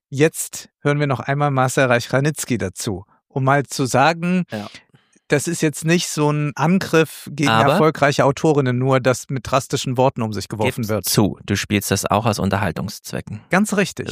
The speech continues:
Speaker 2: So, siehst
Speaker 1: Und
Speaker 2: du.
Speaker 1: ich sage auch hier gleich dazu, dass wenn ich mir heute alte Folgen ansehe, mich das
Speaker 2: Mhm.
Speaker 1: zwar immer noch unterhält, dass ich aber, was das literarische Urteil anbelangt, viel häufiger bei Sigrid Löffler bin als bei Reich Ranitzky.
Speaker 2: Mhm.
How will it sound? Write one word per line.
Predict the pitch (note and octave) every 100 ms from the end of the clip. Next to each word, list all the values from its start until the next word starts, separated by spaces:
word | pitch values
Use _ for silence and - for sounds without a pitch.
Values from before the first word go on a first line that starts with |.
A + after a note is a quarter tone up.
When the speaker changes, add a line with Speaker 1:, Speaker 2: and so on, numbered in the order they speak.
| G2+
Speaker 2:
So, | - - _ -
siehst | -
Speaker 1:
Und | D3+ D3
Speaker 2:
du. |
Speaker 1:
ich | C#3
sage | D#3 D#3+ E3
auch | C3+ -
hier | C#3+
gleich | C3+ C#3 F#3 -
dazu, | G#3 - F#3+ A#2 - - _
dass | C3 -
wenn | C#3
ich | B2
mir | C#3 A2+
heute | F3 F3 -
alte | D3 -
Folgen | C#3 - C3 B2
ansehe, | D3 E3+ D3 A2+ G#2 G2+ -
mich | C3+ A2+
das | C#3
Speaker 2:
Mhm. | F#3
Speaker 1:
zwar | C3
immer | B2 F#3+ E3+
noch | D3
unterhält, | B2+ B2+ G2 F#2 E3+ F#2+ - - - -
dass | D#3 -
ich | D3+ - -
aber, | B2 A#2+ G#2 - _ -
was | B2+ -
das | B2 - -
literarische | C3+ B2 A2 A2 G#2 - -
Urteil | F#3 G#3+ - B2+ A2
anbelangt, | F#2 G#2 G2+ - G#2 - - _ _
viel | _ - G#3+ A#3
häufiger | D3+ E3 - C#3 C#3
bei | B2 A#2
Sigrid | A2+ - A2+ -
Löffler | C#3 - B2+
bin | A#2+ B2
als | - A2 -
bei | A#2
Reich | G2+ G#2 A2+
Ranitzky. | G#2+ A2 - -
Speaker 2:
Mhm. | F3+